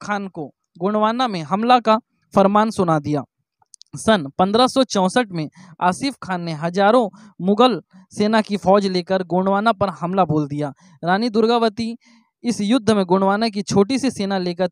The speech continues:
तीन हजार से ज़्यादा मुगल की सेना को मार गिराकर आसिफ खान को उन्होंने इस युद्ध में हरा दिया था। इसके बाद चौबीस जून पन्द्रह सौ चौसठ को पुनः मुगल सेना ने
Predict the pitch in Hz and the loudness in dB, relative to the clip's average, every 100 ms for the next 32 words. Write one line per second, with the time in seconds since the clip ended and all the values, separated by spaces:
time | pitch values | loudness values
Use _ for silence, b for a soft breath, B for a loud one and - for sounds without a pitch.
0 | - 240 240 220 208 196 196 180 185 185 | -4 -4 -2 2 2 2 -2 -2 0 0
1 | 180 196 226 208 208 190 185 175 160 147 | -2 -2 -2 -4 -10 -8 -6 -6 -6 -10
2 | b b b 175 196 202 180 170 156 175 | b b b 0 0 2 2 0 0 -6
3 | - 190 196 262 - 180 175 175 208 b | -2 -2 0 -2 -2 -6 -4 -2 -4 b
4 | b b 190 190 185 175 165 151 175 208 | b b 2 2 2 -2 -4 -4 -6 -6
5 | - 156 143 135 135 127 143 _ _ _ | -4 -2 -2 -4 -8 -8 -12 _ _ _
6 | - 208 277 226 175 147 _ _ - 226 | -8 -4 0 2 2 0 _ _ 2 4
7 | 247 262 190 220 208 196 202 220 214 196 | 4 2 2 0 2 0 2 2 2 0
8 | - 196 196 247 - 226 220 b b - | 2 2 4 0 4 4 4 b b 0
9 | 233 262 185 180 214 262 - 220 202 185 | 4 4 2 2 4 4 2 -2 0 -2
10 | 214 | -4